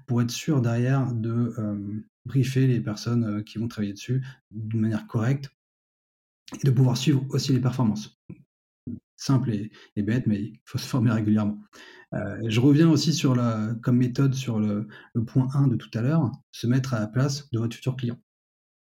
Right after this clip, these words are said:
C'est une méthode toute bête, hein, mais le nombre de fois où j'ai pris mon téléphone,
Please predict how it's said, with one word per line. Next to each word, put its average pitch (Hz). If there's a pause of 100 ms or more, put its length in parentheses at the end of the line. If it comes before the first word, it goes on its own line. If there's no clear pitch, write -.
(240)
C'est 131
une 131
méthode 131
toute 131
bête, 139
hein, 123
mais 120
le 127
nombre 156 (280)
de 127
fois 147
où 117
j'ai 117
pris 120
mon 139
téléphone, 131